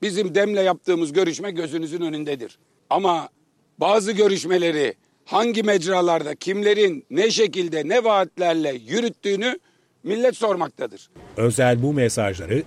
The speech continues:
Speaker 2: eski C H P Genel Başkanı Deniz Baykal'ın vefatının birinci yıl dönümü dolayısıyla Ankara'da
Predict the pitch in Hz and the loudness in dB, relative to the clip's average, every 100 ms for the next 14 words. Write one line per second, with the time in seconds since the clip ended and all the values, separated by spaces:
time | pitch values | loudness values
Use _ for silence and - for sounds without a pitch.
0 | - 127 120 160 131 127 127 135 123 123 | 0 0 0 0 2 2 2 2 0 0
1 | 127 120 110 - 113 107 107 104 104 117 | 0 0 0 0 -2 0 0 -2 0 0
2 | 113 117 113 104 104 113 107 104 113 117 | 0 0 0 0 -2 0 0 0 0 0
3 | 104 104 107 110 135 120 117 104 101 104 | 0 0 0 0 -2 0 0 -2 -4 -4
4 | 98 95 110 110 110 110 - - - 117 | -4 -6 -4 -2 0 -2 -8 -20 -8 -2
5 | 143 147 117 101 95 113 | -2 -2 -4 -4 -4 -6